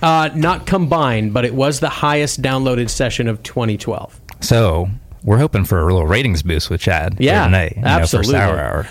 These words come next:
Speaker 1: Well, and when he was on, uh, I got, I've gotten tons and tons of feed-, oh, Bevo just got in touch with someone from the insurance company. <laughs> I like your expressions. He, uh, got a lot of feedback, too. Like, I, I got emails, um,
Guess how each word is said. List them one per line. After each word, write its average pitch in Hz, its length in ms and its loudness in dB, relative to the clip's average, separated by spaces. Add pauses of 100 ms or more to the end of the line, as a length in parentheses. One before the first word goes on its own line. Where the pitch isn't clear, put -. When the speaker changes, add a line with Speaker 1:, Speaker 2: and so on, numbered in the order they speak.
Speaker 1:
Well, 185 200 4
and 175 220 0
when 208 160 2
he 208 140 2
was 156 220 0
on, 127 480 0 (240)
uh, 123 400 0
I 135 120 0
got, 127 300 0
I've 131 120 -4
gotten 131 220 -2
tons 190 320 0
and 170 120 0
tons 151 220 0
of 127 100 -4
feed-, 139 160 0
oh, 113 140 0
Bevo 113 320 0
just 110 180 -4
got 113 100 -2
in 107 80 -2
touch 113 220 -6
with 110 80 -6
someone 113 200 -2
from 107 120 -8
the 107 80 -2
insurance 104 280 -6
company. 110 360 -10 (100)
<laughs> - 720 -4 (1040)
I 202 80 -2
like 220 240 -2
your 190 100 -2
expressions. - 540 -10 (360)
He, 156 600 2
uh, 143 280 2
got 147 200 0
a 143 60 0
lot 135 160 2
of 117 80 -4
feedback, 123 420 -2
too. 147 100 0
Like, 117 120 0
I, 127 140 0
I 139 120 -2
got 127 160 -2
emails, 117 600 -2
um, 104 300 0